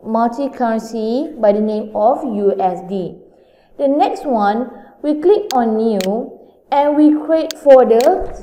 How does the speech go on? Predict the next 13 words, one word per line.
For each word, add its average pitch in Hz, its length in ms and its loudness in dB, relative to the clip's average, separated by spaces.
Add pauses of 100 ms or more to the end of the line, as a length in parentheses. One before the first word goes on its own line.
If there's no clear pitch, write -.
Singapore 285 800 2
dollar. 185 640 2 (340)
So 269 320 6
for 269 140 6
the 247 220 6
code 320 440 4
is 240 380 -2
S 247 420 4
G 240 520 0 (360)
D 196 460 -2 (400)
for 220 180 2
Singapore 214 520 -2
dollar. 175 600 2